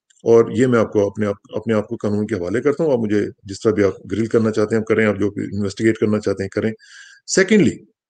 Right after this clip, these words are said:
अगर ये स्टोरी आप समझते हैं कि गलत है,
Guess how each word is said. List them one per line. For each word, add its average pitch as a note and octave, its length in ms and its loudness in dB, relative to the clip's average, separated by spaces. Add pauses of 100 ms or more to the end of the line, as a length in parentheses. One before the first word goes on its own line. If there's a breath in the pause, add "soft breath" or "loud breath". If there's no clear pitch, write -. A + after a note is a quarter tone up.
(920)
अगर A#2 220 2
ये C#3 100 4
स्टोरी B2+ 280 2
आप B2+ 100 4
समझते A2+ 320 -4
हैं A2 100 -2
कि F#2 60 -10
गलत E2+ 300 -8
है, - 120 -20